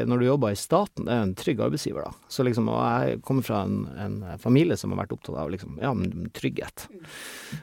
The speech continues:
Og ikke vært noe risikovillig. Så veldig sånn, jeg var veldig opptatt av at det skulle være trygt.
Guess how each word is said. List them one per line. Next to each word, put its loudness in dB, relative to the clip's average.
Og -6
ikke 0
vært -4
noe -2
risikovillig. 2
Så 4
veldig 6
sånn, 8
jeg 4
var 4
veldig 6
opptatt 0
av 0
at -8
det -2
skulle -2
være -8
trygt. 0